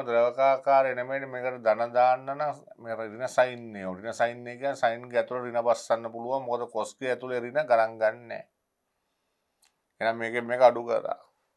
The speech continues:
අඩු කරාද ඍණ ඍණ ධන එනවා. ඒ ත්‍රිකෝණයක කෝණ නිසා අපි දන්නවා A ධන B ධන C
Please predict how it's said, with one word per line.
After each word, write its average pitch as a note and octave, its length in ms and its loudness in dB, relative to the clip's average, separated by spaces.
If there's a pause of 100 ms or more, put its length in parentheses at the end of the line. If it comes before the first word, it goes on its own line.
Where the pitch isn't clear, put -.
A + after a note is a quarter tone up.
(1000)
අඩු G2+ 240 0
කරාද C3 300 2
ඍණ B2 280 -2
ඍණ C3 240 -4
ධන A#2+ 260 0
එනවා. G#2 360 -8 (1040)
ඒ G#2 80 0
ත්‍රිකෝණයක B2 720 2
කෝණ A2+ 320 0
නිසා B2+ 300 4
අපි B2 160 2
දන්නවා C3 420 2
A A#2+ 140 0
ධන A#2+ 280 0
B B2 180 -8
ධන B2 260 -4
C - 100 -12